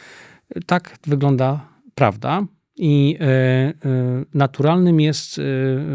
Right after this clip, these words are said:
że, e, kraje mniej zasobne, mm, e, niestety, ale mogą wygospodarować pieniądze na określone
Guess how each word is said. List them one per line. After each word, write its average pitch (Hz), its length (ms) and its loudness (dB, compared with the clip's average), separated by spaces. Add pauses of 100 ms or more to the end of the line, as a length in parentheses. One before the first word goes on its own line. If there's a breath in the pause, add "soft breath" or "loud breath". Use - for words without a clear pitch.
(160)
że, 135 460 0 (680 loud breath)
e, 131 200 -6
kraje 143 680 2
mniej 147 280 4
zasobne, 139 760 -2 (600)
mm, 139 580 -6
e, 135 320 -4 (340)
niestety, 156 680 -4
ale 143 420 0 (180)
mogą 151 440 2
wygospodarować 135 880 -2 (400)
pieniądze 135 640 0
na 135 380 0 (840 loud breath)
określone 139 840 -2